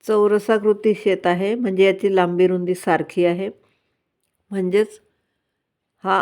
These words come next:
अठ्ठेचाळीसचा वर्ग आहे, म्हणून शेताची एक बाजू अठ्ठेचाळीस मीटर येईल.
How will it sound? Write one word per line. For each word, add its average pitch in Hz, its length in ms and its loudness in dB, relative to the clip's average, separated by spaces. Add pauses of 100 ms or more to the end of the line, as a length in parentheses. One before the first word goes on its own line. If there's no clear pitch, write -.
(100)
अठ्ठेचाळीसचा 185 880 0
वर्ग 151 300 -2
आहे, 127 160 -6 (2500)
म्हणून 202 420 -4 (260)
शेताची 180 600 -2 (120)
एक 185 280 2
बाजू 175 380 0 (140)
अठ्ठेचाळीस 175 800 -2
मीटर 156 340 -6
येईल. 143 260 -6